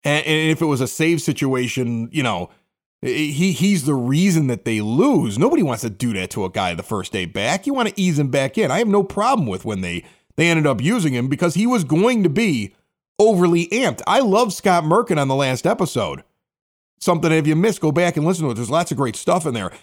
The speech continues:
But when he made the suggestion of, like, maybe they should just have him be the opener and get it out of the way, right? Like, have him come out and, like, pitch to, like, one batter. Let him, like, tip his cap, come off, and get, 'cause it was going to be emotional for him.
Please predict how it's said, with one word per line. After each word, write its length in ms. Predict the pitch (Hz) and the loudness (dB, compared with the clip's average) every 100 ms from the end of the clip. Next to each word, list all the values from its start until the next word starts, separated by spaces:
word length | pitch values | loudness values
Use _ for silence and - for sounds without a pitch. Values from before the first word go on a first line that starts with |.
| _ | _
But 80 | 135 | -2
when 140 | 156 151 | 0 2
he 120 | 196 | 0
made 260 | 180 175 | 2 0
the 80 | 156 | 0
suggestion 560 | 151 117 147 180 160 123 | -4 -2 -2 0 -2 0
of, 220 | 113 104 | -2 -2
like, 300 | 120 107 - _ _ - | -2 -4 -8 _ _ -6
maybe 160 | 147 | -2
they 100 | 147 | 0
should 140 | 147 131 | 0 -2
just 160 | 147 | -2
have 140 | 147 139 | -2 -2
him 60 | |
be 100 | 135 | 0
the 160 | 135 120 | 0 2
opener 340 | 151 147 107 | 0 0 -4
and 120 | 90 87 | -6 -4
get 160 | 127 | -2
it 60 | 127 | 0
out 140 | 127 | 0
of 60 | 113 | -2
the 80 | 98 | -2
way, 420 | 98 139 - - _ _ _ - | -2 -4 -6 -16 _ _ _ -4
right? 280 | 113 156 - | -2 -2 -4
Like, 120 | 131 | -2
have 140 | 185 | 0
him 60 | 180 | 2
come 100 | 190 | 2
out 140 | 190 | 2
and, 80 | 151 | 2
like, 160 | 147 - | -2 -2
pitch 200 | 190 - | -2 0
to, 80 | 165 | 0
like, 160 | 147 | 0
one 360 | 120 135 165 151 | 0 0 2 2
batter. 420 | 110 139 135 71 - _ _ | 0 0 -2 -6 -12 _ _
Let 200 | 120 165 | -2 0
him, 140 | 165 151 | 0 0
like, 180 | 143 - | -2 -2
tip 180 | 190 | -2
his 120 | 143 - | -2 -4
cap, 320 | 165 160 - | -4 -4 -2
come 220 | 151 143 | 0 2
off, 260 | 165 151 127 | 2 0 -2
and 180 | 110 | -6
get, 120 | 113 - - - | -8 -10 -16 -4
'cause 160 | 160 170 | 0 2
it 120 | 202 | 0
was 140 | 208 147 | 0 0
going 400 | 156 208 220 202 | 2 4 4 2
to 60 | |
be 180 | 151 185 | 2 2
emotional 680 | 160 147 175 190 160 135 117 | 2 4 4 2 0 0 0
for 280 | - 156 117 | 2 2 2
him. 180 | 92 | -4